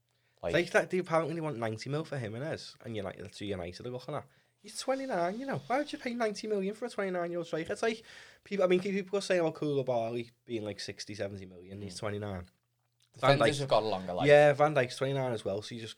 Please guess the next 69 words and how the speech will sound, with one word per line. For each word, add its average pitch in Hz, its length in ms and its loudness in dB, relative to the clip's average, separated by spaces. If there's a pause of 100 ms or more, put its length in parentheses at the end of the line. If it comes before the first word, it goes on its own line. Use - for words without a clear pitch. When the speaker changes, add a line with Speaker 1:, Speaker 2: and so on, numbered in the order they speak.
(100)
Speaker 2:
compare 98 360 -4
him 90 100 -8
to 90 100 -14
Van 85 180 -10
Dijk. 82 180 -8
He's, 95 420 -12
Speaker 1:
Mm. 101 140 -18
Speaker 2:
he 98 180 -6
is 92 140 -6
as 90 120 -10
good 87 200 -8
as 87 120 -10
Van 85 200 -8
Dijk, 85 280 -10
isn't 87 180 -8
he? 92 120 -4
And 87 160 -6 (360)
so - 80 -18
he's 123 120 -6
probably 127 160 -4
got 117 60 2
about 98 180 -4
six, - 280 -10
seven 90 240 -6
years, 104 200 -18
so - 100 -10
that's 107 260 -10
nothing. 113 300 -6
But 117 180 -6 (800)
as 139 120 -6
a 147 40 -6
striker 101 540 -2
at 139 200 0
Speaker 1:
Yeah. 104 160 -4
Speaker 2:
twenty-nine, 123 480 0
you're 147 80 -8
past 147 220 -6
your - 80 -12
peak. 143 300 -8
Twenty-eight, 131 400 -6
your - 80 -8
peak 160 240 -10
as - 80 -10
a - 20 -8
Speaker 1:
Yeah, - 60 -10
Speaker 2:
striker. 120 240 -4
Speaker 1:
yeah, 98 160 -4
you've - 80 -8
got 120 140 0
a - 20 -14
couple - 280 -6
of 98 60 -10
years 95 300 -8
left 104 200 -4
in 101 120 -4
you 101 80 -2
at, 98 120 -4 (140)
at 98 160 -12
top - 240 2
level. 92 360 -4 (200)
Speaker 2:
Yeah. 226 160 0
Speaker 1:
I 220 40 -6
think 185 140 -8
at - 80 -16
twenty-nine, 95 560 -6
before 95 280 -6
you 92 100 -8
start 87 360 -4
to, 90 260 -8